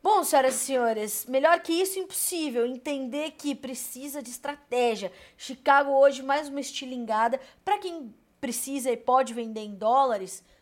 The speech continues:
bom momento. Vejam que a gente tá falando de onze dólares no contrato julho. Então, o mercado enxergando esse fôlego e fechando nessa, nesse patamar importantíssimo. Só que, pro produtor brasileiro, o impacto dessa alta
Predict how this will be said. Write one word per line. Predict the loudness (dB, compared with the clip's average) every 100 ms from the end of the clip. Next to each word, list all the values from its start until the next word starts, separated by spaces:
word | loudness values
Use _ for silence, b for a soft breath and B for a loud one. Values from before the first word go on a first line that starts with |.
| b -10
bom | -8 0
momento. | 0 2 0 -2 -12 -20 _ -12
Vejam | -8 -6 -8
que | -8 -8 -8 B B -12
a |
gente | -10 -6
tá | -4
falando | -2 -2 -2 -4
de | -8 -10 -10 -10 -12 b _
onze | 8 8 6 -6 -2
dólares | 2 4 2 -2 -8
no | -8
contrato | -6 -4 -4 -6
julho. | -6 -2 -2 -4 -10 B B B
Então, | -2 4 4
o |
mercado | 2 -2 2 2 0 -6
enxergando | -10 -6 -4 -4 0 -2 -2
esse | -8 -12
fôlego | 0 8 8 8 2 -6 B B -10
e | -4 -2 -4 -6 _ _
fechando | -8 -6 -2 0 0 0 -4
nessa, | -4 0 0 0
nesse | -4 -2
patamar | -4 -2 0 -2
importantíssimo. | -2 -6 -6 -6 -10 -10 -12 -10 -10 -12 B B
Só | -16 -2 0 0 -4
que, | -6 -6 -8 _
pro | -12
produtor | -10 -8 -4 -4
brasileiro, | -6 -8 0 2 2
o |
impacto | -2 -6 0 0 0 -8
dessa | -8 -2 2
alta | 4 2 -2